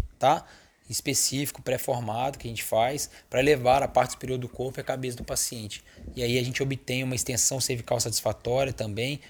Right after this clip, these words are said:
uma melhor extensão cervical, tá? Uma elevação aí do dorso do paciente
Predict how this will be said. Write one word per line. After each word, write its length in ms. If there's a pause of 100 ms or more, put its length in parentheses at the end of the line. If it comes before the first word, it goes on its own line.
(100)
uma 80
melhor 220
extensão 280
cervical, 640 (300)
tá? 260 (120)
Uma 100
elevação 680
aí 120
do 100
dorso 380
do 60
paciente 640